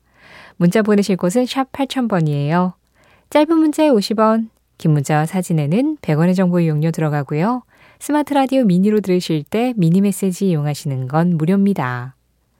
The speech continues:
신혜림의 저스트 힙합 홈페이지 사연과 신청곡 게시판 항상 열려 있어요. 그리고 저스트 힙합 공식 에스엔에스도 있고요. 인별그램 엠비씨 저스트 힙합, 엠비씨 제이유에스티 피오피로 찾아오시면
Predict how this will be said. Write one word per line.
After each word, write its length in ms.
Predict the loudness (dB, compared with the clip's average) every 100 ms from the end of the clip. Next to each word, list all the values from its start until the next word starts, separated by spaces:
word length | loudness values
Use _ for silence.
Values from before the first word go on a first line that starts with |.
| _ _ -20 _ _ _
신혜림의 420 | -2 2 2 2
저스트 320 | 0 -4 -4
힙합 240 | -2 -2 0
홈페이지 480 | -2 0 0 0 -4
사연과 400 | -2 -4 -2 -2
신청곡 540 | -2 -4 -2 -2 -2
게시판 420 | -4 -6 -4 -2
항상 300 | 0 0 -2
열려 280 | 0 0 -2
있어요. 540 | -2 -4 -4 -2 -4 -8 _ _ -20 -20 -20 -10
그리고 480 | -2 0 2 0 0
저스트 400 | -2 -4 -2 -4 -2
힙합 180 | -4
공식 280 | -2 -2 0
에스엔에스도 640 | -4 -2 0 0 0 -2 -4
있고요. 640 | -4 -4 -2 -2 -6 -10 _ _ _ _ _ _ _ -2
인별그램 640 | -2 0 0 0 0 0
엠비씨 440 | 0 0 0 -2 -2
저스트 420 | -2 -6 -8 -10 -6
힙합, 220 | -6 -6 _ -2
엠비씨 360 | 0 0 -4
제이유에스티 760 | -2 -2 0 -2 -4 -4 -6 -6
피오피로 600 | -4 -4 -4 -4 -4 -4
찾아오시면 920 | -6 -4 -2 -2 -2 -2 -2 -2 -6